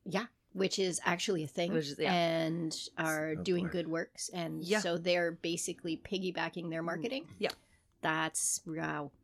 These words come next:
Speaker 1: wow.
Speaker 2: Yeah. So, um, they're coming from Toronto, and I'm like, you know, this, this type of stuff, it is so stressful for me because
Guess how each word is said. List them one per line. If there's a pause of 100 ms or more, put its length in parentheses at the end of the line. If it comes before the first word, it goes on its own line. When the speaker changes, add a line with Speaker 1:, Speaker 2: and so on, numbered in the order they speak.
Speaker 1:
wow.
Speaker 2:
Yeah. (460)
So,
um, (160)
they're
coming
from
Toronto,
and
I'm
like, (300)
you
know,
this, (160)
this
type
of
stuff,
it
is
so
stressful
for
me
because